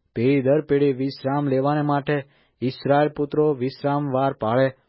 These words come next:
તે હંમેશને માટે મારી તથા ઇસ્રાયેલ પુત્રોની વચ્ચે ચિહ્નરૂપ છે, કેમ કે યહોવાએ છ દિવસમાં આકાશ તથા પૃથ્વી બનાવ્યા, ને સાતમે દિવસે તેણે સ્વસ્થ રહીને વિશ્રામો લીધો. અને તેણે સિનાઈ પર્વત ઉપર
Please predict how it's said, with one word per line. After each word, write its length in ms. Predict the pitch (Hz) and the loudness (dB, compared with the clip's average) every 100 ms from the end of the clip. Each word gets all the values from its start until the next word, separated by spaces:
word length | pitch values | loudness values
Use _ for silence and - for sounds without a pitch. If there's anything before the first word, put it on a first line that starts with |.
| _ _ _ _ - | _ _ _ _ -6
તે 140 | 110 | -2
હંમેશને 600 | 120 117 120 135 147 156 | -2 -2 0 0 0 -2
માટે 460 | 151 147 139 147 131 _ _ - | 0 0 0 -2 -4 _ _ -8
મારી 420 | 117 127 147 156 | 0 2 4 2
તથા 280 | 143 147 147 | 2 0 0
ઇસ્રાયેલ 460 | 143 123 - 131 143 | 0 -2 -4 -2 -2
પુત્રોની 440 | 147 135 147 143 | -2 -2 -2 -2
વચ્ચે 420 | 120 117 - 143 | -2 -4 -2 -4
ચિહ્નરૂપ 540 | 139 123 113 113 131 120 | -2 -6 -8 -2 -2 -2
છે, 300 | - 127 127 _ _ _ _ _ - | -2 -2 -4 _ _ _ _ _ -2
કેમ 220 | 135 147 | 0 2
કે 260 | 156 156 | 2 4
યહોવાએ 540 | 151 131 143 160 151 135 _ _ _ _ | 4 2 2 4 4 0 _ _ _ _
છ 220 | - 156 170 | 0 2 2
દિવસમાં 540 | 160 139 - 127 120 | 2 2 0 -6 -6
આકાશ 480 | 113 123 131 139 147 - | -4 0 2 2 0 -4
તથા 160 | 143 143 | -4 -4
પૃથ્વી 340 | 139 135 147 | -2 -4 -4
બનાવ્યા, 440 | 143 117 117 123 123 _ _ _ _ - | -4 -2 0 0 -2 _ _ _ _ -6
ને 100 | 117 | -4
સાતમે 500 | - 123 131 147 139 | 0 0 0 -2 -2
દિવસે 420 | 131 135 131 139 | 0 0 0 -4
તેણે 280 | 127 135 135 | -4 -4 -4
સ્વસ્થ 500 | - - 127 131 135 | -6 -2 -2 -2 -2
રહીને 280 | 131 135 131 | 0 0 -2
વિશ્રામો 500 | 117 - 110 131 127 | -4 -4 -4 -2 0
લીધો. 360 | 120 127 120 _ _ _ _ _ - | 2 0 -2 _ _ _ _ _ -6
અને 200 | 123 143 | 0 2
તેણે 280 | 143 151 151 | 2 2 0
સિનાઈ 420 | - 135 143 151 | -2 -2 0 0
પર્વત 380 | 147 131 143 147 | 0 0 0 -2
ઉપર 340 | 139 156 147 | 0 0 0